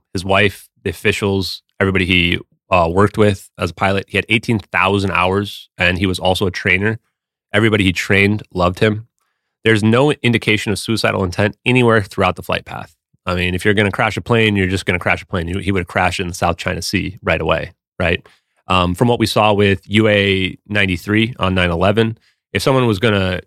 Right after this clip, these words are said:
you know, try to take over the plane and people fight back, that plane's gonna crash pretty much immediately as well. Um, he had a huge custom simulator. Like, he made his own giant simulator. Dude loved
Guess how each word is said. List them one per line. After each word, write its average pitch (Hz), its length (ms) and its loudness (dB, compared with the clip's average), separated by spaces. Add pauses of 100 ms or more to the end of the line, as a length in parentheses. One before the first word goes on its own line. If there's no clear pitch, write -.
(100)
you 95 60 -6
know, - 40 -8
try - 140 -2
to 90 60 -2
take 95 260 0
over 123 240 4
the 95 80 2
plane 95 500 0
and 92 80 -6
people 113 200 -4
fight 95 240 -4
back, 92 240 0
that 95 100 -2
plane's 101 220 0
gonna 90 120 -4
crash 82 440 -2
pretty 95 160 -4
much 87 200 -4
immediately 87 440 -2
as 85 180 -2
well. 85 360 -2 (680)
Um, 87 420 0 (380)
he 139 120 0
had 151 120 0
a 113 40 0
huge 147 500 -2
custom 104 340 -2
simulator. - 640 -6
Like, 87 160 2
he 110 140 -2
made 113 220 2
his 98 100 0
own 104 460 2
giant 98 500 0
simulator. 92 340 -2
Dude 95 260 2
loved 98 760 2